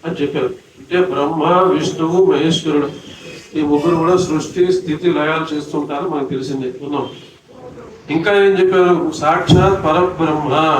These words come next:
అని చెప్పారు. పరబ్రహ్మ అంటే ఎవరు?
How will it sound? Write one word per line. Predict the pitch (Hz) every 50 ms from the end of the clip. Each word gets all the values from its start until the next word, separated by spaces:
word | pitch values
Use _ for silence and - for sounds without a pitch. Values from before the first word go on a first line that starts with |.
| - -
అని | 160 156 135 139
చెప్పారు. | 131 110 101 - - - - - - - -
పరబ్రహ్మ | 151 156 180 180 185 180 196 196 180
అంటే | 175 175 175 175 170
ఎవరు? | 165 160 160 165 160 160 160 160 160 - - -